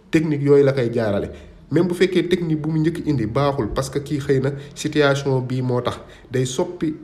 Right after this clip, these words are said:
day adapté wu ak situation bi nga xam ne moom mooy situation wu élève bi pour mën a transmettre xam-xam bi.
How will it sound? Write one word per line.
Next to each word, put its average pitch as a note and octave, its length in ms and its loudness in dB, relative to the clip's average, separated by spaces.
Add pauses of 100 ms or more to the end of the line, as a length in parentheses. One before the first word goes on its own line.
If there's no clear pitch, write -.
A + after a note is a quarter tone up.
(120)
day C3+ 200 0
adapté G3 380 0
wu D3 180 0
ak C3+ 120 -10
situation D3+ 580 -2
bi C3 80 -4
nga C3 80 -4
xam B2+ 160 -10
ne A#2+ 60 -8
moom B2 200 -6
mooy A#2 160 -2
situation C3 560 -4
wu A2+ 140 0
élève A2 320 0
bi - 120 -8 (540)
pour C3 140 -2
mën B2 160 0
a A2+ 60 0
transmettre A#2 640 -4
xam-xam F#2+ 420 -8
bi. - 80 -12